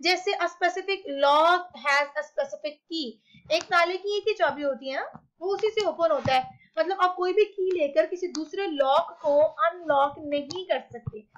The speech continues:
इसी तरह कोई भी substrate जाके किसी भी enzyme पे बैठ नहीं सकता, वो उसकी active site पर catalyze नहीं हो सकता।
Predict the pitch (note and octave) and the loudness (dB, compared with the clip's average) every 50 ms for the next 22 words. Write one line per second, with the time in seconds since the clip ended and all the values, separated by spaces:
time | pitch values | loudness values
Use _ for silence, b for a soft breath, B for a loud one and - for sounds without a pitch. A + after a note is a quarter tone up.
0 | _ b b b b - F#4+ F#4 F#4+ G#4+ G#4 G4+ F#4+ F#4 F#4+ G4 - - F4 F4+ | _ b b b b -4 -4 0 0 0 2 2 2 2 2 0 -2 0 0 2
1 | F#4 G4+ G#4 G#4 G4+ F#4 - - D#4 D4 D4+ - - _ D#4 D4 D4 C#4+ A#3 C#4+ | 2 2 2 2 0 0 2 0 0 0 0 -6 -8 _ 2 2 2 2 0 -2
2 | B3+ A#3+ A#3+ A#3+ - D#4 E4+ F4 - F4+ F4 - - G4 G4 F4+ D#4 E4 F4 F4+ | 0 0 -2 -2 -2 -4 -4 -4 -6 -8 -8 -4 -4 -4 -4 -4 -4 -2 -2 0
3 | F4+ D#4 D#4 D4+ C#4+ B3+ C#4 C4 B3+ C4+ C#4+ D4 D4 D4 _ _ _ _ _ _ | 2 2 0 0 0 -4 -4 -4 -4 -4 -6 -10 -14 -16 _ _ _ _ _ _
4 | _ _ D#4 D4 B3+ A3+ B3+ A#3+ A#3+ C4 C#4 C#4 D4+ C#4 C4+ B3+ C4+ C4+ C4+ - | _ _ -4 -4 -2 0 0 0 0 0 -2 -6 -10 -12 -12 -10 -12 -12 -10 -12
5 | - - _ - C4 C#4 D4+ D#4 D4+ D4+ _ D#4 D4 C4+ B3+ - - D#4 - - | -12 -12 _ -2 0 0 0 0 -2 -6 _ -2 -2 -2 -2 -2 -10 -14 -8 -6
6 | D4 B3+ B3 B3 - D4+ D4+ C#4+ C4 B3+ B3+ C4 B3+ C4+ D#4 D4+ D4+ D4 C#4+ C#4 | -4 -4 -4 -4 -4 -8 -6 -6 -6 -6 -4 -4 -2 -2 -4 -4 -6 -6 -6 -6
7 | C4+ C#4+ D#4+ D#4 D#4 C#4 A#3+ - _ B3 - _ _ A#3 - - _ | -6 -10 -10 -6 -4 -4 -4 -4 _ -18 -20 _ _ -14 -14 -14 _